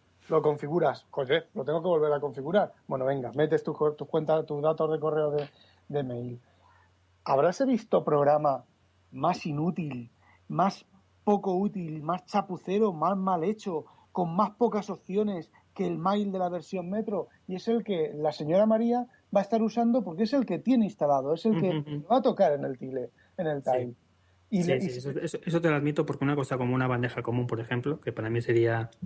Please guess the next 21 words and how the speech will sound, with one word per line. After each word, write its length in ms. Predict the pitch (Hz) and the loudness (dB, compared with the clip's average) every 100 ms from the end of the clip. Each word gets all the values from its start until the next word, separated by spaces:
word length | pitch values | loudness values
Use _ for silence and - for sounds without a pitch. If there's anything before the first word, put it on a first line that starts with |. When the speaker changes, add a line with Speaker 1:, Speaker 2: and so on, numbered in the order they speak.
| - _ _ _ _ - | -14 _ _ _ _ -6
Speaker 2:
una 140 | 120 | -4
cosa 240 | 113 110 123 | -2 -4 -6
súper 220 | 113 107 | -4 0
útil, 400 | 117 147 190 - - - - - _ _ | 2 2 2 -4 -20 -12 -12 -12 _ _
no 220 | - 113 120 | -4 2 2
entiendo 420 | 110 123 110 104 | 2 2 0 -2
que 120 | 107 | -6
no 100 | 104 | -6
haya 140 | 104 | -6
forma 280 | 101 107 107 | -6 -6 -4
de 80 | 104 | -4
poner 180 | 107 110 | -2 -2
una 100 | 107 | -2
bandeja 340 | 104 110 - | -2 -2 -4
común 380 | - 120 120 143 | -2 2 4 2
a 80 | 113 | 0
todas 240 | - 113 | 0 0
las 100 | 110 | -2
cuentas 300 | 110 113 107 | -2 -2 0
de 100 | 107 | 0
mail, 380 | 110 123 151 190 | 2 4 2 0